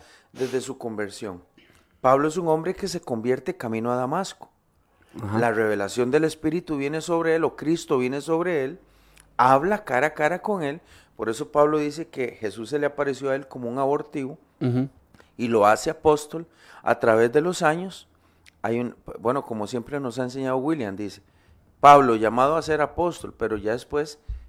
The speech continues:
Speaker 1: creo que es en Gálatas donde dice, Pablo, apóstol
Speaker 2: Apóstol
Speaker 1: de
Speaker 2: de
Speaker 1: Jesucristo,
Speaker 2: Jesucristo, ajá.
Speaker 1: no por hombres, ni llamado de hombres, sino por Dios.
Speaker 2: Ujú.
Speaker 1: Entonces, Pablo empieza a descifrar
Speaker 2: Ujú.
Speaker 1: qué significa la nueva conversión del cristiano y del creyente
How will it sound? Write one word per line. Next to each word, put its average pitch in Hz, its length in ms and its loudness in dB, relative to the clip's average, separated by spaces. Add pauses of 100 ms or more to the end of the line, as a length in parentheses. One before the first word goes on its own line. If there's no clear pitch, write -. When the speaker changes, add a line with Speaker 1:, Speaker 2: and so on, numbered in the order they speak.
Speaker 1:
creo 120 180 -8
que 147 100 -4
es 135 80 -6
en 160 100 -4
Gálatas 151 420 -4
donde 117 220 -8
dice, 110 160 -10
Pablo, 131 480 2 (560)
apóstol 131 560 4
Speaker 2:
Apóstol 131 260 0
Speaker 1:
de 120 60 -4
Speaker 2:
de 113 80 2
Speaker 1:
Jesucristo, 117 460 -2
Speaker 2:
Jesucristo, - 140 -8
ajá. 110 220 -2
Speaker 1:
no 123 220 -2
por 143 160 4
hombres, 170 500 -2
ni 117 140 -8
llamado 120 400 -2
de 143 60 -2
hombres, 156 260 -8
sino 110 240 -10
por 120 180 -4
Dios. 107 300 -10
Speaker 2:
Ujú. 110 260 -4 (440)
Speaker 1:
Entonces, 123 400 -4 (260)
Pablo 160 480 6 (180)
empieza 165 920 -4 (120)
a 123 140 0
descifrar 120 800 -4 (360)
Speaker 2:
Ujú. 127 240 -6 (600)
Speaker 1:
qué 151 140 -2
significa 220 720 -4
la 117 160 -2
nueva 156 420 0
conversión 170 680 -4
del 107 200 -6
cristiano 117 640 -6
y - 20 -4
del 101 180 -6
creyente 127 640 -8